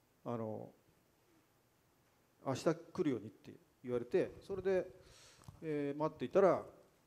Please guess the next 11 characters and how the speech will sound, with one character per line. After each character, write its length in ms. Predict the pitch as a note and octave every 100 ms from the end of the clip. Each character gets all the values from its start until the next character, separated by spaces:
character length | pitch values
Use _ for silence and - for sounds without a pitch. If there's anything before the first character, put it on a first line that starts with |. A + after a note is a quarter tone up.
| _ _ _ _ _ -
あ 100 | B2
の、 200 | A#2 C#3
押 220 | - C#3+
井 40 |
守 320 | C3+ B2 A#2+
さ 140 | A#2 A#2+
ん 80 | A#2
が 200 | A2+ A2 C3
現 60 | A#2+ A2+
れ 60 |
て、 300 | - F3 A#2